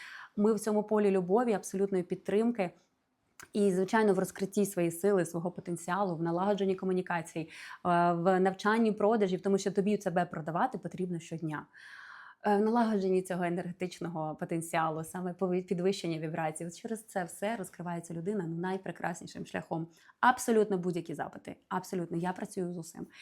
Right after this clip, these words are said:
І що тут відбувається? А, можемо подивитися на прикладі, а, певних історій, так? А, перше, що дуже сильно імпонує мені, тобто є все одно ці енергії, з якими ми прийшли. Я дуже часто працюю про гроші, через гроші, але саме стан розкіш.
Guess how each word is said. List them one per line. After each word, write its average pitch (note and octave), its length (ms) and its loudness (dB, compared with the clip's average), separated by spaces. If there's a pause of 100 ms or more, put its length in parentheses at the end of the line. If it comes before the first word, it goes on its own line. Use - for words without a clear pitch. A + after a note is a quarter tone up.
(300)
І A3+ 280 4
що B3+ 240 8
тут B3+ 180 2
відбувається? F3+ 640 -2 (800)
А, F#3 320 2
можемо G3+ 280 4
подивитися F#3+ 440 0
на F3 120 0
прикладі, E3+ 680 0 (340)
а, F#3 80 -10
певних F#3+ 380 6
історій, E3 520 0
так? F3+ 340 -2 (480)
А, F3 580 2 (340)
перше, A#3 640 6
що G3+ 540 6 (840)
дуже F#3+ 440 6
сильно F3+ 380 2
імпонує F3+ 420 2
мені, G3+ 260 2
тобто A3+ 240 0
є G#3 160 4
все G3+ 220 4
одно F#3+ 200 6
ці F3+ 160 0
енергії, A#3 320 2
з E3 40 -2
якими F#3 280 0
ми F3+ 100 2
прийшли. E3 420 -4
Я F#3 160 2
дуже G#3+ 180 0
часто F#3+ 300 -2
працюю E3+ 460 -4
про F3+ 200 -4
гроші, B3 440 2
через F3 300 -8
гроші, A3+ 340 -2
але F#3+ 180 -2
саме B3+ 260 -2
стан G3 280 -4
розкіш. - 500 -8